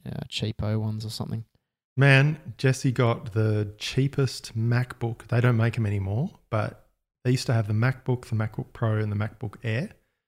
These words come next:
Speaker 2: She got the cheapest MacBook you could buy, which ain't fucking cheap these days, my God. It was, like,
Speaker 1: Yeah.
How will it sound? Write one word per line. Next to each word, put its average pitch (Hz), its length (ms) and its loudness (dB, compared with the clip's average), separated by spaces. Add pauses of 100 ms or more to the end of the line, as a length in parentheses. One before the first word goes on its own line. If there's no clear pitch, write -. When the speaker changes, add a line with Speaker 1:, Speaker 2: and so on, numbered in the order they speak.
(120)
Speaker 2:
She - 180 0
got 123 140 2
the 113 60 0
cheapest - 400 0
MacBook 113 800 0
you 113 120 -2
could 98 220 -6
buy, 104 400 -4 (720)
which - 300 -2 (240)
ain't 117 220 -2
fucking - 380 -6
cheap 117 240 -4
these 107 240 -2
days, 101 200 -4
my 98 200 -4
God. 101 360 -4
It 110 60 -4
was, 104 160 -6
like, 107 160 -2
Speaker 1:
Yeah. 101 240 -4